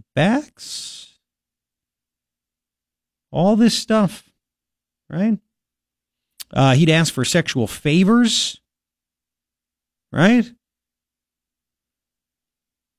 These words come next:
He, they got documents at BuzzFeed that, uh, some woman that was fired from his office 'cause she rejected his sexual advances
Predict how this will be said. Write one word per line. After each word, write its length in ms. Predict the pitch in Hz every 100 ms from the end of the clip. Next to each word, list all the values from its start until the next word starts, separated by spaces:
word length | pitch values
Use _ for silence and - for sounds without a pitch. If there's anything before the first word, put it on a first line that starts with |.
| _ _ _ _ _ _ _ _ _ _
He, 280 | 156 147 135
they 140 | 139
got 180 | 156 143
documents 460 | 165 175 - 196 185
at 100 | 151
BuzzFeed 420 | 196 190 214 202
that, 280 | 165 131 147
uh, 180 | 139 127
some 200 | 185 165
woman 240 | 170 180
that 80 | 156
was 120 | 123
fired 340 | - 165 175 147
from 100 | 156
his 80 |
office 400 | 151 160 202 208
'cause 180 | - 135
she 140 | - 135
rejected 420 | 110 156 156 180
his 140 | 185
sexual 360 | - 185 - 185
advances 600 | 170 196 208 226 202 160